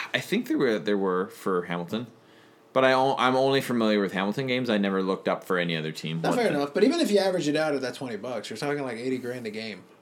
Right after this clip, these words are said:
Speaker 2: How much are you playing the players?
Speaker 1: Yeah, I don't know.
Speaker 2: Like,
Speaker 1: But that's what they said.
Speaker 2: are you
Speaker 1: Keep
Speaker 2: paying
Speaker 1: it
Speaker 2: them, like, Timmy's gift cards? Like, what are you,
Speaker 1: Potentially.
Speaker 2: what are you giving them? Okay,
Speaker 1: But
Speaker 2: sure.
Speaker 1: that's what they said, and, uh, they've,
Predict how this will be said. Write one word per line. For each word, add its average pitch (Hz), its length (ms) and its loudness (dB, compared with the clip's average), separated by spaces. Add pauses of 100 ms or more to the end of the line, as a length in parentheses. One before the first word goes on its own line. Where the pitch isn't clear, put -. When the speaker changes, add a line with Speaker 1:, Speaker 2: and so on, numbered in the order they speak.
(560)
Speaker 2:
How 127 120 -10
much 165 220 -4
are - 20 -6
you 120 60 -4
playing 160 260 -8
the 110 60 -10
players? - 560 -10 (580)
Speaker 1:
Yeah, - 80 -12 (180)
I 90 100 -8
don't 80 160 -6
know. - 80 -10 (680)
Speaker 2:
Like, 139 80 -16
Speaker 1:
But 120 320 2
that's 143 180 2
what 175 100 0
they 170 80 4
said. 151 300 4
Speaker 2:
are 147 40 -4
you 127 60 0
Speaker 1:
Keep 147 100 4
Speaker 2:
paying 202 180 8
Speaker 1:
it 214 60 10
Speaker 2:
them, 208 100 8
like, 170 180 2
Timmy's 180 320 2
gift 143 320 -2
cards? 240 300 4
Like, - 140 2
what - 120 2
are - 60 4
you, - 60 6
Speaker 1:
Potentially. - 240 0
Speaker 2:
what 165 120 2
are 208 40 8
you 175 80 4
giving 208 260 2
them? - 140 -8 (560)
Okay, 143 120 -2
Speaker 1:
But 117 280 4 (180)
Speaker 2:
sure. - 200 0
Speaker 1:
that's 120 200 4
what 135 100 2
they 131 80 4
said, 143 460 4
and, 98 400 2
uh, 92 280 2
they've, 101 300 2